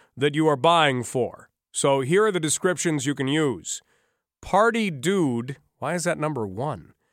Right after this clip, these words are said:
Designer, globetrotter, geek, handyman,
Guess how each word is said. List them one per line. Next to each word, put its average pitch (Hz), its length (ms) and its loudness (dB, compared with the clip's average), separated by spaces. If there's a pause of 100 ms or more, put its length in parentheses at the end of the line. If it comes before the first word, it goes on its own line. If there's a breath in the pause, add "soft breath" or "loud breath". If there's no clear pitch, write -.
(420)
Designer, 185 840 2 (180)
globetrotter, 185 1000 0
geek, 185 380 -4
handyman, 175 1000 -2